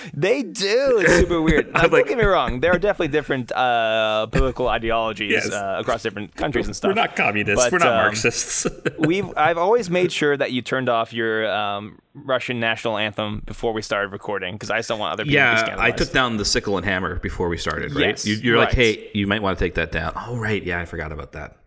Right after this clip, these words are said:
Speaker 1: Exactly.
Speaker 2: And, you know, instead of icons of Jesus, I've got icons of Marx and Lenin hanging around the church, uh, the
Speaker 1: Yeah,
Speaker 2: rectory,
Speaker 1: if you
Speaker 2: you know?
Speaker 1: know this. <laughs>
Speaker 2: If you know this, it's required. <laughs>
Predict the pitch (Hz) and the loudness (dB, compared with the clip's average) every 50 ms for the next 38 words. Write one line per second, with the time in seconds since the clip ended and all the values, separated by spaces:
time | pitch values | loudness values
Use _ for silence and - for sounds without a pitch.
0 | _ - - 135 127 113 113 110 113 110 107 107 107 101 - - - - - - | _ -14 -12 -10 -6 -2 0 0 2 2 0 -2 -4 -8 -10 -14 -18 -20 -16 -8
1 | - 120 120 113 107 107 - 120 117 - - 95 98 - - 101 95 92 85 87 | -2 -2 0 0 0 -2 -2 -2 -2 0 0 -2 -2 0 0 -2 -2 -2 -4 -6
2 | 80 78 - 82 80 90 87 - 104 90 92 90 - - 78 78 - - 80 82 | -8 -6 -8 -8 -6 -6 -6 -6 -6 -4 -6 -6 -6 -6 -8 -8 -6 -6 -6 -6
3 | 85 82 80 - - 82 80 - 80 78 80 - - - - - - - - - | -6 -8 -10 -8 -10 -10 -8 -8 -8 -8 -8 -10 -10 -8 -8 -8 -8 -10 -10 -10
4 | 80 82 82 82 80 80 80 82 87 87 - - 85 85 85 82 85 82 85 82 | -10 -8 -8 -8 -8 -8 -10 -10 -12 -14 -14 -12 -12 -10 -10 -10 -10 -10 -12 -12
5 | 82 80 - - - - _ _ - - - - 90 78 87 90 - 131 120 - | -12 -14 -14 -14 -14 -14 _ _ -20 -18 -12 -12 -10 -6 -4 -2 -2 -2 -2 -4
6 | - 185 190 170 160 151 165 135 127 117 - - - - - 240 - - - - | -2 -2 0 0 0 0 0 0 0 -2 -2 -4 -4 -2 -2 0 2 2 2 2
7 | - - 127 123 117 110 104 113 113 117 101 - - - - - - 80 - - | 4 2 2 2 2 0 0 0 0 0 -2 -2 -6 -10 -10 -10 -12 -10 -6 -6
8 | 117 - 123 - - 117 98 98 92 87 - - - - - - - - - - | -4 -2 -2 -2 0 0 0 2 0 0 -2 -4 -6 -8 -6 -6 -6 -8 -10 -8
9 | - - - 160 - - - | -4 -2 0 2 2 2 2